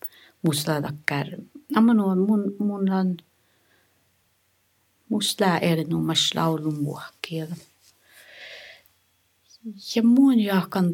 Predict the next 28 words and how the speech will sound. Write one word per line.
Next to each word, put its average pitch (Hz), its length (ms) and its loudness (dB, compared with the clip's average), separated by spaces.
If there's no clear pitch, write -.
täällä, 175 460 2
että 165 120 -4
mi 175 180 0
lämmästä, 165 440 0
että 147 200 -4
nanne 175 380 4
semmoista - 520 -6
talkas. - 760 -8
Tää 143 340 -6
te 147 280 -12
huihki 202 640 0
holksu, - 640 -8
ammanu. - 280 -6
Ja 196 160 0
tiedä 196 380 4
massa 175 500 -2
stuoduossi 165 680 0
samalla 139 520 -2
muis 170 600 -8
pollan, 147 600 2
tänä, 147 280 -4
että - 260 -10
mi 147 160 -2
haka 143 420 -8
huihki - 520 -8
ja - 80 -8
mi 139 220 -4
haka. - 520 -10